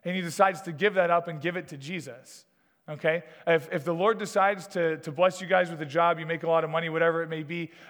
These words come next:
uh, I hope that you take notes from Joseph and you realize whatever resources it is that God has given me, they're, they're here for his kingdom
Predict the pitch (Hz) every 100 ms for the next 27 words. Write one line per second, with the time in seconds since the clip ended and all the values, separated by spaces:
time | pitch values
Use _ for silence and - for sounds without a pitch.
0 | - 156 160 143 214 180 214 180 160 180
1 | 190 185 - 156 175 185 - 160 139 160
2 | 165 160 139 147 147 165 165 151 143 156
3 | 180 190 175 170 180 156 151 147 151 139
4 | 143 131 151 147 123 123 214 175 143 139
5 | 131 _ - _ - 156 156 185 165 160
6 | - 220 214 175 139 151 - 151 131 117